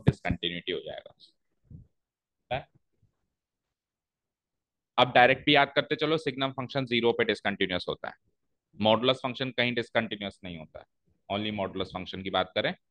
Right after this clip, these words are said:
तो कहीं डिसकंटिन्यूअस नहीं होता। मॉडुलस फंक्शन के कॉम्बिनेशंस में कुछ बना हुआ है तो बात अलग है, only just मॉडुलस फंक्शन की बात करें तो not discontinuous anywhere, continuous everywhere।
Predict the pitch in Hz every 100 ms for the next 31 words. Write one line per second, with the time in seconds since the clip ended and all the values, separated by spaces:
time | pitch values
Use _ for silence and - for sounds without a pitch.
0 | _ _ - 113 117 117 110 110 104 104
1 | 101 104 139 117 117 139 143 135 139 117
2 | 113 135 139 139 143 135 117 110 113 117
3 | 110 90 78 76 78 - 104 123 131 -
4 | 98 123 - 113 98 110 - 110 117 113
5 | 110 104 113 123 131 - - - 104 104
6 | 113 117 120 - 113 - 101 104 107 -
7 | 107 98 95 82 - _ - _ 120 117
8 | 123 127 - 113 110 110 92